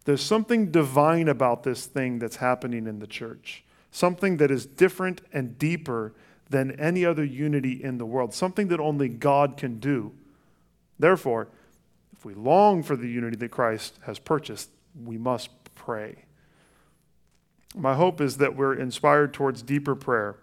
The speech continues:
as we look at this passage of Scripture. Deeper prayer in general,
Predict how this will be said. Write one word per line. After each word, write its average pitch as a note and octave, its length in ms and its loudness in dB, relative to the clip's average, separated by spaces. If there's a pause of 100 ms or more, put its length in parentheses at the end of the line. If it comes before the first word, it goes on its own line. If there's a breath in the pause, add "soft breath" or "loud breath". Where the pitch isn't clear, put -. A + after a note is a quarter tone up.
as A2+ 220 -6
we A#2 80 -6
look A2 160 -8
at A2+ 60 -8
this A2+ 140 -12
passage G#2+ 380 -12
of G#2+ 80 -16
Scripture. - 360 -18 (1160)
Deeper C#3+ 280 -4
prayer C3+ 420 -2
in A2 280 -10
general, D#3+ 540 -2